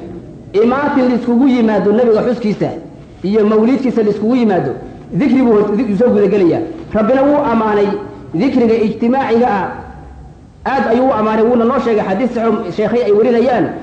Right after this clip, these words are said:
dikriga ijtimaaciga inuu ka fadli badan yahay dikriga infiraadiga ah. Inta haddaan wax yar kaga sii gudbo, waxaa weeye, "Wamaa aataakumu rasuulu fakhuduuhu, wamaa nahaakum canhu fantahu." Nabiga hadduu yowma wilaadati uu ku farxay oo u soomay, itcaamu itcaam annagana aanan bixi-, aan bixinay.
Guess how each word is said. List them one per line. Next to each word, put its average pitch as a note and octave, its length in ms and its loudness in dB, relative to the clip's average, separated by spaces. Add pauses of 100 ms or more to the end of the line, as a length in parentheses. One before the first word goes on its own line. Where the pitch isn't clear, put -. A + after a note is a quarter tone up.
(180)
dikriga A#3 360 2
ijtimaaciga A3 560 0
inuu A#3 160 2
ka B3+ 80 -2
fadli G3 220 0
badan A3 200 -2
yahay F#3+ 140 0
dikriga F3+ 320 0
infiraadiga E3 560 0
ah. A2 80 -6 (640)
Inta B3+ 180 2
haddaan B3+ 240 0
wax A3+ 100 0
yar B3+ 120 0
kaga B3 140 2
sii A#3+ 100 -2
gudbo, G3+ 200 0
waxaa G3+ 180 0
weeye, G#3 200 4
"Wamaa F#3+ 240 0
aataakumu G#3 400 -2
rasuulu F#3 340 0
fakhuduuhu, F3+ 460 0
wamaa F#3+ 220 2
nahaakum F#3+ 320 0
canhu F#3 200 0
fantahu." F3 340 0 (340)
Nabiga G#3+ 300 2
hadduu G3+ 300 2
yowma A3 180 2
wilaadati G3+ 380 2
uu F#3+ 100 2
ku A#3+ 120 0
farxay F#3 240 0
oo F#3 180 2
u A#3 40 2
soomay, D#3 320 0 (260)
itcaamu G#3+ 400 -2
itcaam G#3+ 280 -2
annagana A3 280 0
aanan G#3+ 220 -2
bixi-, E3+ 200 -6 (220)
aan A3 160 -2
bixinay. D#3 280 0